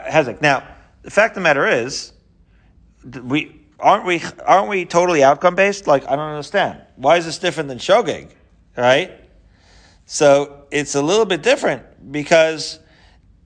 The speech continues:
the, it didn't even have the capacity to break the utensil with the initial throw, right? So th-, th-, this is a, also a very important, like,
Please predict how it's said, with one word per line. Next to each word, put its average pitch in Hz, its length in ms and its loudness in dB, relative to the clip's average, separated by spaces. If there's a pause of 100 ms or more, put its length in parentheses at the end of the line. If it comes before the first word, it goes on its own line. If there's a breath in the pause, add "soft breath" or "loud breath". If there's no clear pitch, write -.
(220)
the, 156 260 -2 (220)
it 147 160 -8
didn't 208 180 0
even 185 180 -6
have 180 280 0
the 170 80 -6
capacity 170 920 -2 (120)
to 143 100 -8
break 165 680 -2
the 135 460 4
utensil 151 480 -4
with 131 120 -4
the 135 120 -4
initial 139 320 -4
throw, 190 420 0 (640 loud breath)
right? 139 420 0
So 151 600 2 (100)
th-, 160 160 -6
th-, 175 160 -4
this 165 220 -4
is 139 140 -6
a, 143 40 0
also 139 640 0
a - 20 -8
very 139 320 4
important, 127 480 -2
like, 120 300 -2